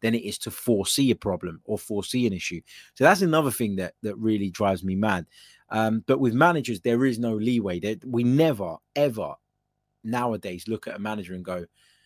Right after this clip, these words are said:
"Well, you know, he, he got it wrong, but it's okay, he's learning." Or we never go, "Yeah, he got this wrong, in my opinion, but actually the players went out there and didn't apply themselves." Everybody seems to,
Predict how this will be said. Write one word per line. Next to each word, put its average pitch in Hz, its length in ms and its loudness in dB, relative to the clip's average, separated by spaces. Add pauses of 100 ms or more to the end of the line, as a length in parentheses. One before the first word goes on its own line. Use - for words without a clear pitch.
(300)
"Well, 101 140 -10
you 104 120 -4
know, 87 240 -6 (760)
he, 113 420 -2
he 113 120 2
got 107 180 2
it 107 100 -4
wrong, 107 260 2
but 85 160 -6
it's 98 160 -6
okay, 101 400 -2
he's 90 220 -6
learning." 104 340 0
Or 90 80 -6
we 104 120 -2
never 113 300 0
go, 101 300 0 (460)
"Yeah, 110 240 4
he 104 200 -4
got 131 260 4
this 95 260 -6
wrong, 107 260 0
in 95 100 -6
my 101 180 -2
opinion, 98 380 -6
but 92 140 -4
actually 98 380 -6
the 90 100 -4
players 98 380 0
went 95 140 -4
out 98 140 -2
there 95 140 -8
and 90 100 -10
didn't 92 200 -6
apply 95 280 -6
themselves." 90 380 -6 (560)
Everybody 135 420 6
seems 135 500 2
to, 95 360 -4